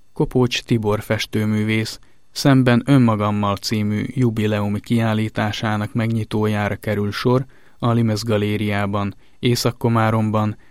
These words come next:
kétezer-tizenhét december tizenötödikén tizennyolc órakor.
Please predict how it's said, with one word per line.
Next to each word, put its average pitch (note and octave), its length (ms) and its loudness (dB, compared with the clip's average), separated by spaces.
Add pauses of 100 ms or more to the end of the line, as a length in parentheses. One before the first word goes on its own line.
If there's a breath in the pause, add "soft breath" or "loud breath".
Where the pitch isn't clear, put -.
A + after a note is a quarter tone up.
kétezer-tizenhét A2+ 1400 -2
december A#2 720 0
tizenötödikén B2 1160 0 (240)
tizennyolc A2+ 640 0
órakor. G2+ 540 -6